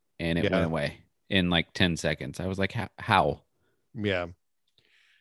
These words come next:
Speaker 2: Yeah, I was, I started that Battlefield five. That's fun. Um, it's about, it's
Speaker 1: Oh, I got that
Speaker 2: Battlefield.
Speaker 1: one. Yeah.
Speaker 2: Um, but,
Speaker 1: Who,
Speaker 2: uh,
Speaker 1: who's
Speaker 2: I
Speaker 1: the female on it?
Speaker 2: I have no idea. That I
Speaker 1: Is she
Speaker 2: heard
Speaker 1: in the story at all, or no?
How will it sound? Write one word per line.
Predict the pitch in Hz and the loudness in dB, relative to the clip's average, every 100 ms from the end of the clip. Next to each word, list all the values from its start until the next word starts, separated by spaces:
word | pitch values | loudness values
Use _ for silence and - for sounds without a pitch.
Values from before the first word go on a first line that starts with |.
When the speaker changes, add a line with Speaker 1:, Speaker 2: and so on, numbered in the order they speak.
| _ _ _ _ - | _ _ _ _ -2
Speaker 2:
Yeah, | 110 98 | 0 4
I | 110 | 4
was, | 117 113 - | 2 0 -2
I | 117 113 | -2 -2
started | - 123 117 | 2 4 4
that | 107 101 | 0 0
Battlefield | 104 101 101 95 | 0 2 0 -2
five. | - 95 98 101 - - | -2 0 0 -2 -12 -2
That's | 104 - | -2 -2
fun. | - 101 92 98 - _ - | -2 -2 -2 -6 -14 _ -6
Um, | 95 92 90 90 | -2 -2 -6 -6
it's | 120 117 | -6 0
about, | 123 113 | 2 2
it's | 123 | 4
Speaker 1:
Oh, | 92 | 4
I | 92 | 4
got | 107 | 2
that | |
Speaker 2:
Battlefield. | 85 98 92 78 | 0 0 0 -2
Speaker 1:
one. | 87 98 - _ _ _ | -4 -6 -16 _ _ _
Yeah. | - 82 | -6 -4
Speaker 2:
Um, | 87 95 92 90 104 _ _ | -2 -2 -4 -10 -14 _ _
but, | 104 98 92 - - - _ _ - | -2 2 2 -2 -12 -20 _ _ -2
Speaker 1:
Who, | |
Speaker 2:
uh, | 95 117 | 2 4
Speaker 1:
who's | 151 180 - | 6 4 2
Speaker 2:
I | |
Speaker 1:
the | - | -4
female | - 135 160 107 78 | -2 0 2 2 0
on | 62 57 | -4 -8
it? | - _ _ _ _ _ _ _ _ - | -14 _ _ _ _ _ _ _ _ 0
Speaker 2:
I | 107 | 2
have | 101 95 | 2 2
no | 95 90 | 0 0
idea. | 90 92 92 92 _ _ _ _ _ | 0 0 -2 -6 _ _ _ _ _
That | 120 135 | 4 6
I | 135 | 6
Speaker 1:
Is | |
she | 160 | 6
Speaker 2:
heard | 107 | 6
Speaker 1:
in | 104 | 4
the | 98 | 0
story | - - 107 110 117 | 0 4 6 6 6
at | |
all, | 123 135 135 _ - | 4 4 0 _ -10
or | |
no? | 156 | -6